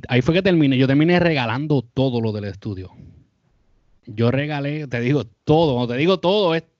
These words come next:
todo. Del estudio, yo, yo regalé todo y me vine para acá, para Nueva York. Y me mudé para acá y acá hice mi vida y ahí fue que yo empecé con las cámaras, los videos y como que me empezó a gustar la otra vía.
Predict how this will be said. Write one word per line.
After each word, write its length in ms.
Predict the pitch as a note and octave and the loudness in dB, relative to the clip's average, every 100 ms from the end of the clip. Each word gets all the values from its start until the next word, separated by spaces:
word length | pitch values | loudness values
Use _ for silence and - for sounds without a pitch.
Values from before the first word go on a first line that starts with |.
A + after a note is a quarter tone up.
| _ | _
todo. 440 | - D#3 B2 F#2+ F#2 _ | 0 0 0 -6 -14 _
Del 220 | A2 A#2 | -16 -10
estudio, 440 | A2+ - E3 F#3+ F3+ | -10 -4 -2 0 0
yo, 240 | C3 A#2+ A#2+ | 0 -2 -4
yo 220 | A#2 A#2 | -4 -4
regalé 380 | B2 A#2 B2 B2 | -4 -4 -6 -4
todo 520 | D3+ G3 G3+ F3+ - _ _ _ _ _ | -4 -2 0 -2 -4 _ _ _ _ _
y 200 | - B2 A2+ | -4 -2 0
me 120 | A2 | 2
vine 160 | B2 | 2
para 140 | G#3 G3+ | 2 2
acá, 40 | |
para 160 | F3 D3 | 4 4
Nueva 180 | A#2+ G#2 | 4 0
York. 100 | A#2 - - - - _ _ _ _ _ _ _ _ _ - - - _ | -4 -12 -20 -20 -20 _ _ _ _ _ _ _ _ _ -20 -20 -20 _
Y 60 | B2 | -6
me 100 | A2 | -4
mudé 280 | G#2+ G#2+ A2+ | 0 0 2
para 180 | B2+ | 2
acá 380 | C3 E3+ A#3 B3+ | 2 2 2 4
y 80 | G#3+ | 4
acá 300 | D3+ C3+ C3 | 2 0 -2
hice 200 | C#3+ D3 | 0 0
mi 140 | C3+ | 0
vida 420 | C3 F#3+ A#3+ F#3 C3+ | 0 0 2 2 0
y 80 | |
ahí 160 | B2 B2 | -2 -4
fue 140 | C3+ | -4
que 120 | B2+ A#2+ | -4 0
yo 100 | A#2+ | 0
empecé 840 | A#2 A2+ A#2+ A#2 A#2 A2+ A2+ A2 | 0 -4 -4 -2 -2 -2 -2 -4
con 140 | A2+ | -6
las 100 | F#2 | -10
cámaras, 500 | - C#3+ F3 D#3 C#3+ | -4 -4 -4 -4 -2
los 140 | A#2+ A#2 | -2 -4
videos 720 | A2 F#2+ D3+ E3+ D#3 C3+ B2+ | -6 -4 0 2 2 2 0
y 80 | A2+ | -2
como 180 | A#2 A2 | -4 -4
que 80 | A2 | -4
me 60 | |
empezó 300 | G#2+ A#2 - | -4 -6 -2
a 20 | |
gustar 320 | A#2 B2+ B2 B2 | 0 2 2 2
la 60 | |
otra 240 | A#2+ B2 A#2+ | 2 0 0
vía. 400 | F3 A3+ E3 | 2 2 0